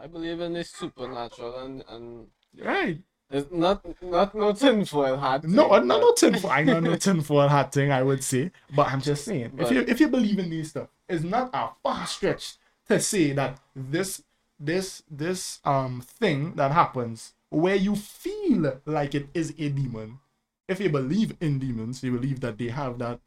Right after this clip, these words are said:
Speaker 2: p-, uh, or some form of
Speaker 1: Yeah.
Speaker 2: power in the world. It's not a stretch to say it is. Like, you, you can't say, "Yes, okay, I believe God, believe have devil, believe it are demons, believe the roam the earth, believe that some form of power." But that thing I felt that was like a demon, I was thinking, "Nah,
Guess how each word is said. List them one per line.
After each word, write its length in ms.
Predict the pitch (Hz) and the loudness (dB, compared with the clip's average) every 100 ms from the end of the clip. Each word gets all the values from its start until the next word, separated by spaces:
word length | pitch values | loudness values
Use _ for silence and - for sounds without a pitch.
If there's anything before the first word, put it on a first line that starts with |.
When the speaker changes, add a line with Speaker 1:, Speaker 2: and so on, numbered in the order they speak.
| _ _ | _ _
Speaker 2:
p-, 80 | - 127 | -8 -4
uh, 80 | |
or 180 | 123 127 | -2 -4
some 300 | - 160 165 | -6 -6 -6
form 220 | 151 147 | -6 -6
of 40 | 135 | -2
Speaker 1:
Yeah. 40 | |
Speaker 2:
power 180 | 170 135 | -2 0
in 60 | 123 | -2
the 60 | 123 | -2
world. 220 | 117 123 | -2 -2
It's 140 | 135 | -2
not 160 | 196 226 | 2 2
a 40 | |
stretch 340 | - 214 - - | 4 2 2 0
to 100 | 156 | 2
say 200 | 170 143 | 4 6
it 80 | |
is. 340 | 156 131 - - _ _ _ | 6 4 0 -14 _ _ _
Like, 140 | 143 135 | 2 4
you, 240 | 139 131 - - | 2 0 -8 -2
you 140 | 127 | 0
can't 200 | 226 202 | 2 2
say, 140 | 190 | 2
"Yes, 340 | 151 123 104 - | 2 2 -2 -8
okay, 120 | 110 | -6
I 40 | |
believe 240 | 107 107 123 | -4 -4 0
God, 200 | 127 127 | 0 0
believe 380 | 123 123 123 - _ _ | 0 -2 -4 -14 _ _
have 180 | 139 123 | -2 0
devil, 300 | 127 117 120 | -2 -2 -4
believe 280 | 123 123 123 | -2 -4 0
it 60 | |
are 100 | 151 | 2
demons, 300 | 147 131 127 | 2 0 -4
believe 300 | 123 120 120 | -6 -6 -4
the 140 | 131 131 - | -4 -6 -4
roam 220 | 127 127 | -4 -2
the 100 | - | -2
earth, 200 | 135 127 | -2 -2
believe 240 | 123 123 123 | -2 -2 2
that 200 | 123 123 | 2 2
some 140 | 147 | -2
form 160 | 135 131 | -2 -2
of 80 | 127 | 0
power." 320 | 131 113 113 - - | 0 0 -4 -14 -6
But 120 | 135 | 0
that 220 | 143 170 - | 2 2 2
thing 160 | 190 | 2
I 100 | 175 | 2
felt 280 | 170 170 160 | 4 2 4
that 100 | 131 | 2
was 300 | 120 127 143 | 4 2 2
like 200 | 156 151 | 0 2
a 100 | 165 | 0
demon, 400 | 156 147 135 143 | 0 0 0 0
I 60 | 143 | 0
was 160 | 139 | 0
thinking, 180 | 151 | -2
"Nah, 80 | 123 | -4